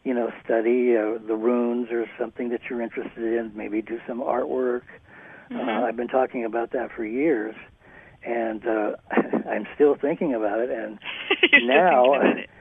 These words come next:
Speaker 1: I'm looking at myself to see, okay, now what is the disconnect between the time of when I can do the artwork and what do I have to do to get there?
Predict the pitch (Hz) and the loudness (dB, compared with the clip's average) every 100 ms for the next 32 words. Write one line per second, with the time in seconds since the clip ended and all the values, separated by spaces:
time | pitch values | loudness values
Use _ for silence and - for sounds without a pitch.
0 | - - 127 135 151 175 170 143 135 127 | -20 -4 0 4 4 6 4 2 2 2
1 | 147 127 - 107 - 113 107 - - 120 | 4 2 0 -8 0 0 0 -6 -12 -8
2 | - 123 113 113 - 262 120 131 160 185 | -4 0 0 -2 -10 -10 0 4 6 4
3 | 170 131 160 - 127 107 98 113 - 120 | 0 2 2 2 -2 -2 -2 -4 -4 -6
4 | 110 104 123 123 147 160 123 123 120 110 | -6 -8 -4 -2 -2 -4 -4 -2 -4 -4
5 | 117 110 107 110 143 165 113 101 - - | -8 -6 -4 0 2 2 2 -6 -6 -6
6 | 113 110 104 - - 127 143 147 135 117 | -6 -6 -10 -14 -2 4 4 4 0 -2
7 | 113 110 110 120 190 - 104 - | -2 -2 0 4 4 2 -6 -6